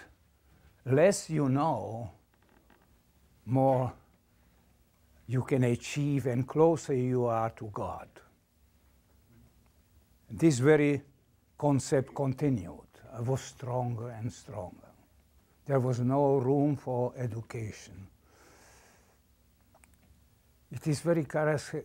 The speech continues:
characteristic that the great woman, leader of Alexandrian school, Hypatia, <clears throat> was killed by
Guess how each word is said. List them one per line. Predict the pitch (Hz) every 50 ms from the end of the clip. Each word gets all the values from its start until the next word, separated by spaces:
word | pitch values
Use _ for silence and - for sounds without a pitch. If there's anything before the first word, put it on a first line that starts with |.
| - _
characteristic | - 143 143 147 131 135 - - 135 139 131 135 - 151 143 131 131 135 - - _ _
that | 120 107 135 123 131 - - _ - _ _ _ _ _ _ _ _ _ _
the | - 131
great | 113 - 139 127 147 147 156 160 147 113 98 90
woman, | 147 143 135 127 120 110 104 101 98 85 - - _ _ _ _ _ _ _ _ _ _ _ _ - -
leader | 113 135 147 139 139 127 127 110 113 110 -
of | 123 117 113 107 - - - _ _ _ _ _ _ _ _ -
Alexandrian | 127 117 127 131 131 - - 135 120 117 110 113 117 113 113 113 107
school, | 98 - - - - 120 110 98 95 101 98
Hypatia, | 80 113 123 123 113 - - 120 117 113 - - - 101 98 110 113 - _ _ _ _ _ _ _ _ _ _ _ _ _ _ _ _ _
<clears throat> | - - - - - - - - -
was | 147 127 139 139 - - -
killed | - - 151 147 151 151 151 120 110 104
by | 123 120 113 120 123 123 120